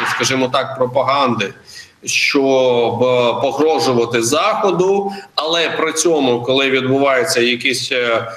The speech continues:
черговий такий собі інцидент, який ставить хрест на їх, е,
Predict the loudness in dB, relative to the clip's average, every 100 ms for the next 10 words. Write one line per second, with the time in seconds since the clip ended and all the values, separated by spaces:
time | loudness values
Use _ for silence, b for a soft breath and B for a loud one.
0 | B -4 -2 0 0 2 2 2 0 -4
1 | -4 -4 -2 -2 -4 -4 -4 -2 -2 0
2 | 0 2 0 0 -2 -2 -2 0 -2 -4
3 | -2 0 0 -2 -2 0 0 0 0 0
4 | 2 2 0 -2 0 0